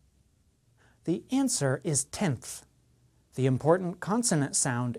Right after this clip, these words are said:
is at the end of the word. In International Phonetic Alphabet,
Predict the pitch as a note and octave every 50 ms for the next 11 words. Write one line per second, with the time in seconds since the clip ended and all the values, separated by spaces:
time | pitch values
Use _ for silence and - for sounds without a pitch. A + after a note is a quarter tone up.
0 | - G#3 F3 D3+ - G#3 F3 E3+ E3 - E3 E3+ - - _ - - G#3 A#3+ B3
1 | A3+ F#3+ D#3 D#3+ D#3 B2+ C3 D#3+ D#3 D3 D#3+ C#3+ B2+ A2 G#2+ G#2 - - _ _
2 | _ _ _ _ _ _ _ _ _ _ _ _ _ - C#3+ A#2 A#2 A#2+ B2 B2+
3 | B2 A#2+ B2 B2+ B2+ - - C3+ B2+ A#2+ A2+ - - C3 A#2 A#2 B2 A#2+ A#2 A#2
4 | - - F3 G3 G3+ - E3 B2+ B2+ B2+ D3 - -